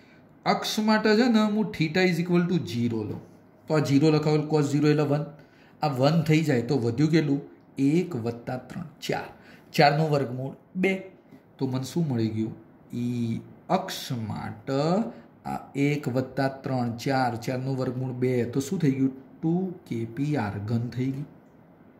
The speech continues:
સિમ્પલ. અને બોલો, અક્ષ માટે આપણે આવું ભણાવ્યું હતું આગળ. કોક કે, "સાહેબ, વિષુવ રેખા લઈએ." તો જો બકા, ખૂણો કેટલો બની જાય? નેવું. આ ડાયપોલ મોમેન્ટ પી કહેવાય આ રહ્યો. અને આ અંતર આર, બે વચ્ચેનો ખૂણો કેટલો બને?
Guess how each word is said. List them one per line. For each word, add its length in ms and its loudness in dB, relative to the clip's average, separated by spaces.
સિમ્પલ. 260 2
અને 260 -6
બોલો, 180 2
અક્ષ 340 -4
માટે 200 0
આપણે 200 0
આવું 200 0
ભણાવ્યું 300 4
હતું 180 0
આગળ. 200 -2
કોક 160 -4
કે, 80 6
"સાહેબ, 240 4
વિષુવ 360 2
રેખા 260 6
લઈએ." 260 4
તો 340 -6
જો 140 4
બકા, 220 4
ખૂણો 320 0
કેટલો 220 4
બની 200 2
જાય? 140 4
નેવું. 600 -2
આ 280 6
ડાયપોલ 360 4
મોમેન્ટ 480 0
પી 160 -2
કહેવાય 340 -4
આ 60 -6
રહ્યો. 140 -10
અને 140 4
આ 220 2
અંતર 300 0
આર, 280 2
બે 100 2
વચ્ચેનો 380 -2
ખૂણો 320 -8
કેટલો 180 2
બને? 220 0